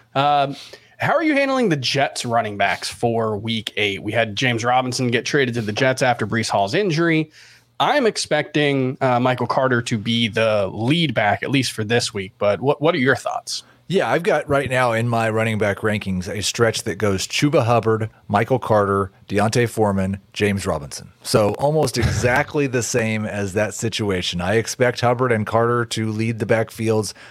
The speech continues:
Speaker 2: to do more on passing downs than the other guys do,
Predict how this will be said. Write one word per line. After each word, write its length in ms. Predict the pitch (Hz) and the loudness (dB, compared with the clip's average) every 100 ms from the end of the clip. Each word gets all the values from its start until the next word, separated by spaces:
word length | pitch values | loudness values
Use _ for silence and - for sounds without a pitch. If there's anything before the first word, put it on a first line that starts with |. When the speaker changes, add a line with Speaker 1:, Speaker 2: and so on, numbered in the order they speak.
| - | -10
Speaker 2:
to 100 | 110 | -6
do 220 | 95 113 | -2 0
more 400 | 117 113 117 117 | 0 2 4 2
on 260 | 110 113 110 | 2 -2 0
passing 440 | 104 110 110 113 | 0 0 0 -2
downs 340 | 107 107 107 101 | 0 2 0 -2
than 100 | 98 | -2
the 120 | 98 | 0
other 180 | 101 104 | 0 0
guys 280 | 95 92 85 | 0 -2 -2
do, 300 | 143 135 | 0 0